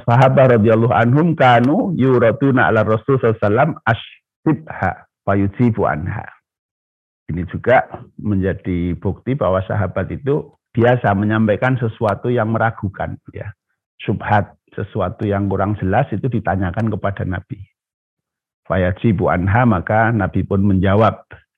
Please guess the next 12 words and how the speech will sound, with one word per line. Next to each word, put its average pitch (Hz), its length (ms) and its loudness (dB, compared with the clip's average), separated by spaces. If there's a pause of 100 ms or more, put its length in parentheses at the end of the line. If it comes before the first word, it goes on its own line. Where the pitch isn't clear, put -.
hal-hal 95 480 2
yang 85 200 0 (280)
mereka 92 480 -4
ragu-ragu - 560 -6
itu. - 240 -18 (480)
Walihada 120 640 6
la 117 160 6
najidu 117 480 2
syai'an 117 400 4
minal 104 240 0
kitab 123 400 0
wa 107 160 0